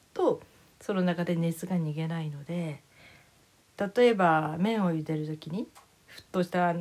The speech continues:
中に麺を入れて、一分間沸騰して煮る。そして、それを、あの、その保温器、保温器っていう、別に熱源も何もあるわけじゃないんです。熱が逃げない容器なだけなんだけど、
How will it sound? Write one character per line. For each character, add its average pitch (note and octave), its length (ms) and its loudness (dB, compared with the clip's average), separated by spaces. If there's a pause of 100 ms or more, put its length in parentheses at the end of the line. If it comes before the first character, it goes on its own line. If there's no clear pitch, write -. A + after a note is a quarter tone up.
(140)
中 F3 240 -2
に F3+ 100 2
麺 E3+ 220 2
を D#3+ 60 -2
入 D#3+ 80 -2
れ D#3+ 100 -2
て、 - 140 -12
一 B3+ 140 -4
分 E4 320 -2
間 - 280 -6 (400)
沸 - 140 -20
騰 E3 140 -4
し D#3 60 -8
て D#3 120 -6
煮 C#3+ 160 -6
る。 D#3+ 160 -12 (640)
そ C4+ 100 -4
し B3 60 -8
て、 C4 320 2 (160)
そ A#3+ 140 0
れ A#3+ 160 6
を、 A3+ 200 4 (180)
あ E3 140 -4
の、 A2+ 400 -12 (1000)
そ G3+ 160 -4
の F3+ 80 0
保 F#3+ 240 0
温 E3+ 140 0
器、 E3 180 -8
保 D3+ 220 -8
温 C4+ 160 0
器 C4+ 100 -4
っ F3+ 60 -4
て - 200 -10
い D#3+ 80 -2
う、 F3+ 140 -6
別 F#3 200 -2
に G3+ 140 2
熱 G3 240 2
源 A3 220 4
も G3 80 2
何 F3 200 2
も F#3 100 4
あ F3+ 60 4
る F#3 80 2
わ E3+ 80 0
け D#3+ 80 -8
じ D#3 100 -8
ゃ - 20 -8
な D#3+ 80 -10
い E3 60 -10
ん - 20 -14
で - 60 -16
す。 - 100 -4
熱 F#3+ 180 0
が F#3 120 -2
逃 D#3+ 200 -2
げ F3+ 140 2
な F3+ 100 2
い D#3+ 260 -2
容 F3+ 160 2
器 D#3+ 140 -6
な D3+ 80 -6
だ D3+ 140 -6
け D#3 100 -8
な D3 100 -8
ん D3+ 40 -8
だ D3+ 100 -14
け - 80 -12
ど、 E3+ 240 -4